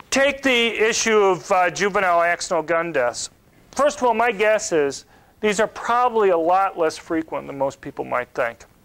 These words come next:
In nineteen ninety-seven, for, uh, children under age ten, there was, uh, forty-eight accidental gun deaths in the United States. Centers for Disease Control identified five of those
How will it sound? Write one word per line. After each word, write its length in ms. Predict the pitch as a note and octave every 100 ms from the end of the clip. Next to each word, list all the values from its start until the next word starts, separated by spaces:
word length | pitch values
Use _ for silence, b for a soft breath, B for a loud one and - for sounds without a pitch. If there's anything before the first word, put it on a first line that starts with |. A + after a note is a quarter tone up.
| _ _ _ _ _ -
In 80 | D3+
nineteen 580 | F#3 - F#3+ F#3 F3+
ninety-seven, 760 | F3 E3+ D3+ C#3 - G#3 G3+ F#3+ B B B B - _
for, 280 | - E3 C#3+ - -
uh, 400 | D#3+ D3+ C#3+ D3
children 480 | - G3+ G3 F#3
under 240 | D#3+ D3 C#3+
age 220 | C#3+ -
ten, 360 | - G#3+ G#3 F#3+
there 160 | D3
was, 300 | C3+ C3+ -
uh, 280 | D3+ C3 C3
forty-eight 840 | - - F#3+ F#3 E3+ F3 F#3 F#3 F#3
accidental 400 | E3 - E3 D3+
gun 240 | F3+ F#3
deaths 300 | E3+ E3 -
in 60 | E3+
the 60 |
United 320 | E3 D#3+ D#3+
States. 500 | - F3 D#3+ D#3 - B B B B
Centers 320 | - E3+ D#3+
for 140 | -
Disease 340 | C#3+ C3+ F3 D#3
Control 460 | F3 D#3+ F3 E3+
identified 540 | D3 D3 C#3+ - C#3+ C3+
five 380 | - E3 E3 E3
of 80 |
those 460 | D#3 D3+ D3+ D3 -